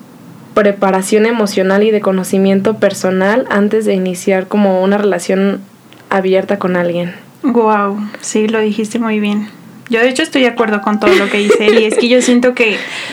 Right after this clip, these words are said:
Speaker 2: ambas son muy similares y requieren los mismos valores y principios para funcionar. Y mi punto de vista es un poco,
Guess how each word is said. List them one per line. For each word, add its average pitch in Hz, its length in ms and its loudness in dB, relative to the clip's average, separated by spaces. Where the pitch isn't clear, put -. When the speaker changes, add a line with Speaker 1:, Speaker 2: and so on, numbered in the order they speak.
Speaker 2:
ambas 240 720 0
son 233 260 0
muy 226 260 0
similares 220 520 0
y 208 80 0
requieren 220 400 0
los 214 180 0
mismos 214 400 0
valores 214 540 0
y - 40 -2
principios 214 680 0
para 196 240 -2
funcionar. 196 680 0
Y 254 100 2
mi 254 120 6
punto 277 400 0
de 320 160 0
vista 233 260 0
es 240 180 2
un 240 120 2
poco, 233 440 -2